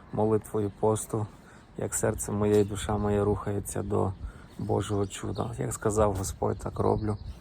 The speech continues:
Сьогодні вже п'ятий день, от десь так третина, скажімо так,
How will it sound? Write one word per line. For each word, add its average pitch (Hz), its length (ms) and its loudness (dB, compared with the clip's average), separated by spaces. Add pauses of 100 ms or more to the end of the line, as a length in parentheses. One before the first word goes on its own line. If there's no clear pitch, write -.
(260)
Сьогодні 113 320 0
вже 104 280 4 (220)
п'ятий 101 360 2
день, 110 420 2 (920)
от 101 240 0 (240)
десь 101 240 4
так - 520 -6 (320)
третина, 98 680 0 (180)
скажімо 95 460 -6
так, - 440 -8